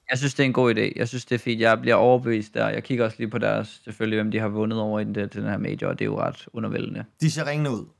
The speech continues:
Speaker 2: De ser ringende ud.
Speaker 1: Yes.
Speaker 2: Okay.
Speaker 1: Lad os tage Nine.
Speaker 2: Godt. Jamen, så tager vi Nine. Øh,
Speaker 1: Mo-,
Speaker 2: så har vi
Speaker 1: Montefuria.
Speaker 2: Na'Vi over. Yes, Montefuria. Altså, det er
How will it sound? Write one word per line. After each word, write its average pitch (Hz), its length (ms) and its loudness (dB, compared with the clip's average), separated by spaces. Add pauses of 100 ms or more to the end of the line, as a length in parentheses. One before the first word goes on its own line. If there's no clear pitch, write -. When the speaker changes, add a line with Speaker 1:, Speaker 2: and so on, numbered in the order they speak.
(120)
Speaker 2:
De 151 80 -6
ser 147 140 -6
ringende 143 260 0
ud. 139 40 6
Speaker 1:
Yes. 139 120 -4 (460)
Speaker 2:
Okay. 156 160 2
Speaker 1:
Lad 131 80 8
os 127 80 4
tage 123 380 4
Nine. 113 120 -2 (140)
Speaker 2:
Godt. 117 280 -2 (380)
Jamen, 175 120 4
så 220 100 -6
tager 220 180 -6
vi 226 60 -8
Nine. 147 260 -4 (640)
Øh, 151 600 2
Speaker 1:
Mo-, 139 60 4
Speaker 2:
så 196 80 -2
har 190 100 0
vi 170 60 0
Speaker 1:
Montefuria. 170 400 6
Speaker 2:
Na'Vi 175 80 8
over. 165 520 4
Yes, - 280 -6
Montefuria. 175 600 -2 (1900)
Altså, - 140 -4
det 117 100 4
er - 20 2